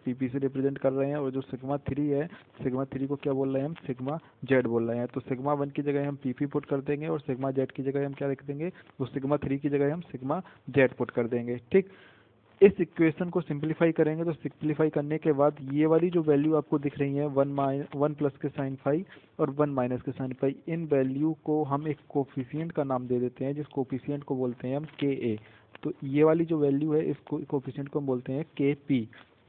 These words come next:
coefficient of earth pressure in passive, ठीक है। तो या इसको पैसिव अर्थ प्रेशर कोफिशिएंट भी बोलते हैं। तो ये अगर केपी है तो under root केपी क्या होगा? under root one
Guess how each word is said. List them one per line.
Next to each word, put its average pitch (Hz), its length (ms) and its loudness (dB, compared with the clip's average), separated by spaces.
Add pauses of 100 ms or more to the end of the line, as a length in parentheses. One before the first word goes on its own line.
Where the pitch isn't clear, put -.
coefficient 156 680 2
of 156 200 -2
earth 147 220 -4
pressure 143 320 0 (100)
in 151 200 -4 (300)
passive, 120 400 2 (560)
ठीक 196 120 4
है। 180 80 8
तो 147 120 -2 (100)
या 156 280 4
इसको 160 280 -2
पैसिव 151 380 2
अर्थ 147 260 0
प्रेशर 139 300 -4
कोफिशिएंट 135 480 -4
भी 175 100 0
बोलते 127 320 0
हैं। 120 120 -4
तो 135 80 0
ये 147 180 2
अगर 170 260 2
केपी 151 300 2
है 165 80 4
तो 165 120 0 (140)
under 143 300 2
root 160 140 0
केपी 156 360 -2
क्या 160 120 2
होगा? 151 220 0 (160)
under 139 280 0
root 143 500 -4
one 156 160 -2